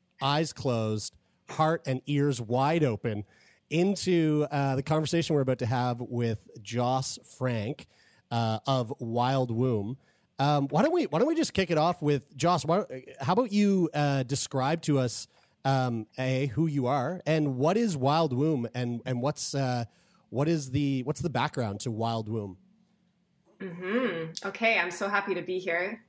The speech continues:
Speaker 2: Thank you. <laughs> I'm so honored to be on this. Uh, so my name is Joss, or Jocelyn, and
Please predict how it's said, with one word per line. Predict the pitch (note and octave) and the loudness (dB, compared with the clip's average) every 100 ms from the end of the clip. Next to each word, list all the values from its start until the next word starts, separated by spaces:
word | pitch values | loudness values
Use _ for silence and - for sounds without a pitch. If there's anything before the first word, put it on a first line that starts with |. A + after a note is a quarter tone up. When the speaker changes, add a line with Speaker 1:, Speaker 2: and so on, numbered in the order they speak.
| _ | _
Speaker 2:
Thank | F3+ F3 | -8 -6
you. | F3 E3+ A3+ - _ | -4 -4 -4 -10 _
<laughs> | _ _ | _ _
I'm | G#3+ A3 - C4 A#3+ G#3 | -2 -2 0 -2 0 -4
so | - - G#3 | -4 -4 -2
honored | - F3 F3+ G#3 | -2 -4 -4 -4
to | G#3 | -6
be | F3+ | -6
on | F3 F3+ | -6 -6
this. | G#3+ F4 - - - - - | -6 -8 -10 -16 -20 -18 -4
Uh, | G3+ G#3 G#3 | 2 4 2
so | - - B3 A3+ A3+ | -2 0 2 4 2
my | G3+ G3+ | 0 0
name | G3 | 0
is | F#3+ F3+ | -2 -4
Joss, | - E3 A#3+ - | -2 -2 -2 -6
or | - F3+ | -6 -6
Jocelyn, | F3 F#3 - - E3+ F3 B3+ F#3 | -4 -4 -4 -4 -4 -2 -4 -2
and | F#3 F3+ F3+ F3+ | -2 -2 -4 -6